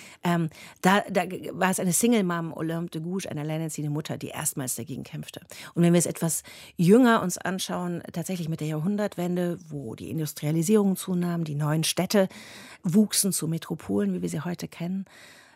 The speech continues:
Damals nannte man die alleinstehende, äh, Frau die Junggesellin.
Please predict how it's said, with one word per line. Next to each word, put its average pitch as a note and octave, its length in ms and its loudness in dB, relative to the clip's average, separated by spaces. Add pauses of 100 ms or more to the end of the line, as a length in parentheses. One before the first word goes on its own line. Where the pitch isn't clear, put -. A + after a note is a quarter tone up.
Damals A3+ 340 6
nannte G#3 260 0
man F#3 160 -2
die F3+ 100 -6
alleinstehende, F3 960 -4
äh, D#3 80 -8
Frau - 400 -4
die E3+ 180 -4
Junggesellin. G3+ 720 2